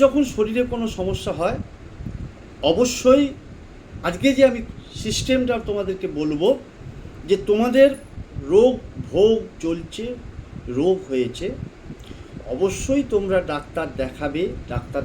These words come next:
দেখাচ্ছ। ডাক্তার দেখানো, তার সঙ্গে সঙ্গে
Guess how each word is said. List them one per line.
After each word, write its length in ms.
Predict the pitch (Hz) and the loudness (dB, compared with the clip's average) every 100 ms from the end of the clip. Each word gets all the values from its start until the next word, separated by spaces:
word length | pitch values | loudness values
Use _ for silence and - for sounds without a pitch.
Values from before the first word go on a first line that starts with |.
| 117 | -6
দেখাচ্ছ। 540 | 117 117 131 - - - 135 92 - - - - - - - - - - - 113 | -8 -6 -10 -10 -10 -2 -2 -2 -10 -14 -14 -12 -14 -14 -16 -18 -16 -16 -12 -4
ডাক্তার 340 | 151 147 240 226 202 | -2 -2 -4 -2 -2
দেখানো, 380 | 190 214 214 233 285 - - - - | -2 -2 0 -2 -4 -12 -12 -12 -6
তার 160 | 143 139 | -4 -4
সঙ্গে 200 | 196 202 190 | -4 -4 -4
সঙ্গে 180 | 202 | -6